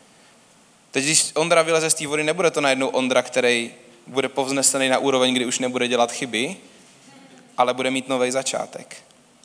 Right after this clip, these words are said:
Bude mít nový život. Jeden kazatel kdysi řekl, že Ježíš nepřišel v první řadě udělat ze zlých lidí dobré, ale ze starých lidí nové.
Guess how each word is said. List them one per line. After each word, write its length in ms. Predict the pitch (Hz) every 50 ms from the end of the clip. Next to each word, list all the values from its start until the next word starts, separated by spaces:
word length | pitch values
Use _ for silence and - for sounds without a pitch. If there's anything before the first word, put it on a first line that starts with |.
| - -
Bude 140 | 123 123 123
mít 160 | 120 120 -
nový 260 | 123 117 113 113 113
život. 300 | 113 117 104 104 110 - - - - - - - - - - - - - - 190 - - - - - - - - - - - - - - - - - - - - - _ _ _ _ _ _ -
Jeden 220 | - 156 196 220 190
kazatel 400 | 208 196 202 220 196 208 196 180
kdysi 280 | 175 185 180 - 175
řekl, 240 | 156 185 185 - 170
že 100 | 143 156
Ježíš 280 | 156 165 175 175 165 -
nepřišel 520 | 180 190 190 - 220 208 - 208 190 180
v 60 | -
první 340 | - - 185 185 196 196 180
řadě 240 | 165 170 170 165 180
udělat 340 | - 160 160 185 175 170 156
ze 100 | 165 151
zlých 320 | 131 139 156 185 175 -
lidí 260 | 180 175 180 165 156
dobré, 560 | 143 160 170 143 131 127 123 123 131 156 175 - - - - -
ale 180 | 123 131 139 131
ze 100 | 143 135
starých 440 | - - 160 143 151 156 151 -
lidí 260 | 156 147 143 131 131 131
nové. 380 | 139 139 120 107 101 92 92